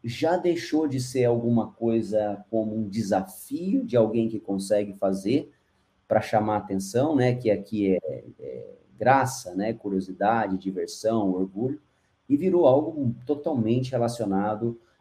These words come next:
a dinheiro. Existem diversas quadrilhas no mercado hoje, brasileiro principalmente, que é um mercado forte disso,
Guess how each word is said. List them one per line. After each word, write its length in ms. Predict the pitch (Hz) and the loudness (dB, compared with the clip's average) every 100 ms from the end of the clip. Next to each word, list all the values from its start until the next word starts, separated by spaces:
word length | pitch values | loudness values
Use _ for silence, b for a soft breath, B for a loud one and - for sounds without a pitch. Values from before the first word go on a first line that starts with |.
| - | -4
a 160 | 104 | 0
dinheiro. 600 | 113 135 113 98 90 92 | 0 2 2 2 0 -2
Existem 520 | 101 101 127 160 160 - | -4 -4 -2 0 -2 -6
diversas 1040 | - 147 151 107 123 143 - 120 120 - _ _ - | -6 -4 -2 4 6 6 2 -4 -4 -10 _ _ 2
quadrilhas 840 | 117 98 101 117 135 110 95 - | 4 4 0 0 2 2 0 -8
no 160 | 104 | -4
mercado 580 | 104 98 98 104 110 95 | -4 -2 0 0 0 -2
hoje, 400 | 95 113 110 95 - | 0 -2 -4 -8 -10
brasileiro 640 | - 104 104 95 92 117 117 | -6 -4 -2 -4 -2 -2 -2
principalmente, 720 | - 123 123 104 95 101 120 | -4 -6 -6 -4 0 0 -2
que 80 | 110 | -4
é 20 | |
um 40 | |
mercado 340 | 101 98 101 98 | -4 -2 -2 -2
forte 360 | - 101 101 | 0 0 -2
disso, 400 | - 101 123 - | -8 -10 -10 -14